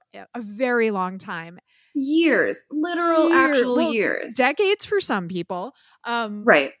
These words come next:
Speaker 1: but I love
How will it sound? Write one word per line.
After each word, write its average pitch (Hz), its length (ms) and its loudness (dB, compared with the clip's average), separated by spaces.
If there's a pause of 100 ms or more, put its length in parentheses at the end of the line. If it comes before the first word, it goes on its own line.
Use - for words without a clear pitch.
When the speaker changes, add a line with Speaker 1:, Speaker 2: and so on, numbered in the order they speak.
Speaker 1:
but 226 460 0 (720)
I 240 920 2
love 277 500 0